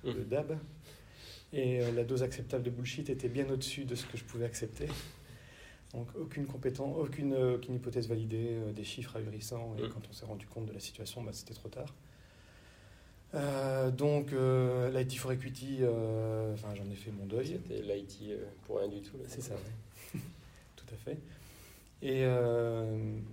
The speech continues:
Speaker 2: ouais, dans les projets un peu farfelus, euh, on a eu des, des choses un peu, ouais, un peu fofolles.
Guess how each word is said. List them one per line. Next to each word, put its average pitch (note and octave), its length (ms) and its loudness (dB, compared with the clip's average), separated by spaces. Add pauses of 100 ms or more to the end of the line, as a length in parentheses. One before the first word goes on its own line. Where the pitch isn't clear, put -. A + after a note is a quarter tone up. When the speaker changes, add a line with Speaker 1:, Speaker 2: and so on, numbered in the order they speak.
(160)
Speaker 2:
ouais, A#2+ 180 2
dans A2+ 140 0
les A2 80 0
projets A2+ 320 -4
un A2+ 80 -2
peu A2 100 -6
farfelus, A2+ 680 -6
euh, G#2+ 280 0 (260)
on G2 60 -10
a G2 60 -8
eu G2+ 120 -8
des, G2+ 180 -8 (480)
des G2 80 -12
choses A2 260 -4
un G#2 120 -4
peu, G#2+ 120 -10
ouais, G2 340 -8
un G2 140 -10
peu G2 100 -10
fofolles. F#2+ 520 -10